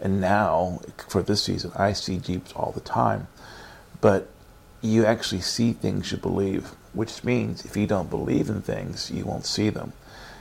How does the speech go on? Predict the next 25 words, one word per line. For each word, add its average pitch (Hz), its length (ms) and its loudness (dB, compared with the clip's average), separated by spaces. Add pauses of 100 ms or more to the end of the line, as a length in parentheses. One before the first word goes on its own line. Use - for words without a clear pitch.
(140)
And 95 160 0
so 95 220 6
it's, - 260 -2
it's - 220 -8
real 107 120 6
important - 580 0
that - 220 -2 (280)
we 101 140 -4
start 92 300 -2
conditioning 98 560 -2
our 87 140 -2
brain, 95 460 0 (1080)
um, 85 320 2 (200)
to - 100 -8
see 95 220 0
things. - 460 -8 (500)
Um, 92 220 4
that's - 400 0
in - 80 -4
the 92 80 2
natural, 98 680 2 (140)
that's - 480 -6
in 104 80 -2
your 90 120 0
imagination, 92 800 -2